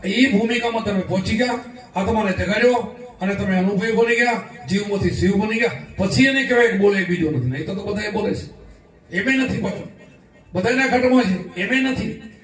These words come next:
કીડીથી કોંજર સુધી બધા એની અંદર પરમાત્મા બેઠો છે, પણ એક અજાણ છે, એક જાણ છે, એક ચેતન છે, એક અચેતન છે. જે ચેતન છે, જે ચેતી ગયો છે, પોતાને ઓળખી ગયો. પછી ઓળખી ગયા પછી શું થાય ખબર છે?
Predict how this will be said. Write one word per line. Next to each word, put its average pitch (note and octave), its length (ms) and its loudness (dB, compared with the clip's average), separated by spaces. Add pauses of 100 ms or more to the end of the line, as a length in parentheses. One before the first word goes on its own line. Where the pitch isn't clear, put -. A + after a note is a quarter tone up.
(680)
કીડીથી A3+ 360 0
કોંજર A3 280 0
સુધી F#3+ 300 4
બધા E3+ 260 0
એની G3 220 0
અંદર F#3 260 2
પરમાત્મા E3+ 460 -2
બેઠો D#3 240 0
છે, - 480 -8
પણ D#3+ 120 -6
એક D#3+ 120 -4
અજાણ F3 320 0
છે, E3+ 140 -2
એક C3 120 -4
જાણ D#3 200 -6
છે, - 280 -8
એક - 140 -14
ચેતન E3+ 380 -2
છે, - 140 -10 (400)
એક E3 80 -6
અચેતન E3 420 -2
છે. - 280 -16 (300)
જે D#3 180 -2
ચેતન A3 340 2
છે, E3 180 0
જે D3 200 -4
ચેતી D#3+ 300 -2
ગયો E3+ 160 -2
છે, - 220 -10 (460)
પોતાને E3+ 260 -2 (420)
ઓળખી F#3 260 0
ગયો. F3+ 180 2 (360)
પછી F3 400 0
ઓળખી G3+ 300 0
ગયા A#3+ 100 4
પછી A#3 280 2
શું A3+ 160 2
થાય G3 160 4
ખબર F#3 200 0
છે? G3 160 -4